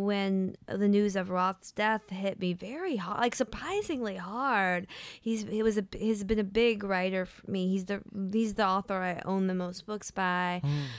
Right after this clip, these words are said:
Speaker 1: I just had, just did not, I was not anticipating it, and so it kind of made me wanna, even if it was just this third hand, uh, uh,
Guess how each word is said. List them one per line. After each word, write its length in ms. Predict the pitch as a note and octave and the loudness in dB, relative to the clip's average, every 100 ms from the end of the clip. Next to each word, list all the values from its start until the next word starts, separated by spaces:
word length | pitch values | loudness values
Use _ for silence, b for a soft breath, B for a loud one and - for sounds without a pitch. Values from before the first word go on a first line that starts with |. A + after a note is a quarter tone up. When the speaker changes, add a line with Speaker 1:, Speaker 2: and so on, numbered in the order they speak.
| B | B
Speaker 1:
I 100 | F#3+ F3+ | -4 -4
just 380 | G#3+ F#3+ - - | -4 -6 -8 -10
had, 360 | F3 F#3+ F#3+ - - | -6 -2 -4 -6 -2
just 240 | B3 A#3 - | 0 0 0
did 160 | G#3+ | 2
not, 320 | G3+ G3 F#3 G3+ | 2 2 2 2
I 40 | |
was 140 | G#3+ | 2
not 380 | G#3+ G#3+ G#3+ G3+ _ - - | 4 4 4 2 _ -10 -4
anticipating 720 | G3 F#3+ F#3+ F3+ F3+ F3 E3+ | -2 -2 -6 -2 0 0 0
it, 220 | E3+ E3+ | -2 0
and 200 | F#3 F#3+ | 2 2
so 400 | - F#3+ F3+ F3+ B B B | 2 0 2 0 B B B
it 100 | G3 | -2
kind 260 | G3+ G3 F#3+ | 0 0 0
of 120 | F3+ | 0
made 320 | F3+ F#3 F#3 | -2 -4 -4
me 140 | F3+ F3 | -6 -6
wanna, 440 | F3 F3 E3+ E3+ B B B B B - | -8 -6 -6 -6 B B B B B 0
even 320 | A#3 A#3+ A#3 | 6 8 8
if 120 | G#3+ | 6
it 60 | G#3+ | 6
was 180 | G#3+ F#3+ | 4 4
just 240 | G#3 - | 0 0
this 200 | G3 F3+ | -4 -4
third 380 | - G#3 G3+ G#3 | 0 2 2 0
hand, 680 | G#3 G3 F#3+ F#3 F#3 F#3 F#3 | -2 0 2 2 2 0 -4
uh, 480 | F#3 F#3 F#3 F#3 - - - | -2 -2 -2 -2 -4 -6 -4
uh, 380 | G3+ F#3 F3 | 0 2 0